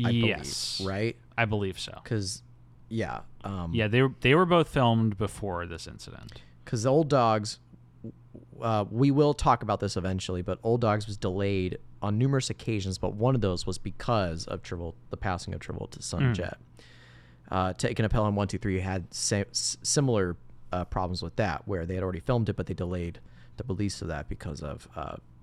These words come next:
Speaker 1: Jet's passing.
Speaker 2: Yeah.
Speaker 1: But I, so I think the movie he filmed after that incident was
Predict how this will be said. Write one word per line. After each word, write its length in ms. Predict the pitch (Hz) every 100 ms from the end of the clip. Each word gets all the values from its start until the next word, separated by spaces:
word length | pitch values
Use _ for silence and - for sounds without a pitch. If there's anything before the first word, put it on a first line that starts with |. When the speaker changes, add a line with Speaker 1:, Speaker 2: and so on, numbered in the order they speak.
| -
Speaker 1:
Jet's 200 | - -
passing. 480 | - 50 - - - - - -
Speaker 2:
Yeah. 200 | 113 101 - -
Speaker 1:
But 100 | 139
I, 20 |
so 120 | 123
I 60 | 131
think 160 | 156 147
the 60 |
movie 220 | 131 127 110
he 140 | 117
filmed 600 | - 120 117 104 85 82 -
after 340 | 85 82 -
that 160 | 76 71
incident 420 | 71 - 82 82
was 680 | 92 98 92 90 82 104